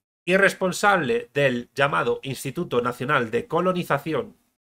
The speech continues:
encargado de reactivar la producción agrícola española tras la guerra,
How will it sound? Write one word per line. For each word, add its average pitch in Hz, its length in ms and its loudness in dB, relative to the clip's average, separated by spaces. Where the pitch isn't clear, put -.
encargado 151 760 4
de 120 80 2
reactivar 135 640 2
la 131 240 0
producción 143 400 -2
agrícola 170 440 0
española 139 560 -2
tras 147 220 -2
la 131 120 -2
guerra, 113 400 -4